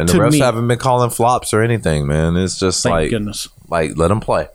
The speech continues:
Speaker 2: They, they've been physical. It, it's great to see that they're actually letting them play,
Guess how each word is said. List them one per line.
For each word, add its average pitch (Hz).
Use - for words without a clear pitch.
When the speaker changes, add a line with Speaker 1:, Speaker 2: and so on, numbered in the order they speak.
Speaker 2:
They, 147
they've 139
been 156
physical. 185
It, 135
it's 147
great 165
to 143
see -
that 127
they're 131
actually 147
letting 135
them 147
play, 131